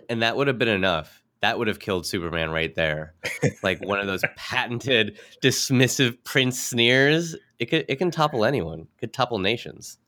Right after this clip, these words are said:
Speaker 2: I feel like, uh, yeah, in, in eighties pop terms, like, Prince is absolutely Batman and to, uh, Michael Jackson's Superman.
Speaker 1: Ooh, that is a good comparison. That is a,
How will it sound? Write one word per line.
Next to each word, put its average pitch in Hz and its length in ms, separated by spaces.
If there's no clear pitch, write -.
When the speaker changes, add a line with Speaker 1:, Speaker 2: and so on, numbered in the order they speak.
Speaker 2:
I 143 80
feel 180 200
like, 226 300
uh, 117 480
yeah, 104 320
in, 135 240
in 131 260
eighties 151 640
pop - 340
terms, 95 400
like, 95 260
Prince 151 320
is 135 120
absolutely 117 720
Batman 101 560
and 104 260
to, 101 440
uh, 101 100
Michael 107 220
Jackson's 101 480
Superman. - 540
Speaker 1:
Ooh, 139 680
that 117 240
is 139 120
a 123 80
good 92 220
comparison. 85 920
That 101 180
is 107 100
a, 92 220